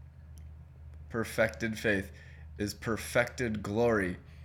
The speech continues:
that you're no longer having any earthly experiences. You won't,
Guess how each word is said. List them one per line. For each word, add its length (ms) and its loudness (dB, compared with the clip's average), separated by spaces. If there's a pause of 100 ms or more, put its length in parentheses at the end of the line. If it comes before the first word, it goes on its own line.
(200)
that 120 4
you're 200 6
no 320 6
longer 400 6
having 460 4
any 440 4
earthly 440 4
experiences. 920 2 (500)
You 120 0
won't, 240 4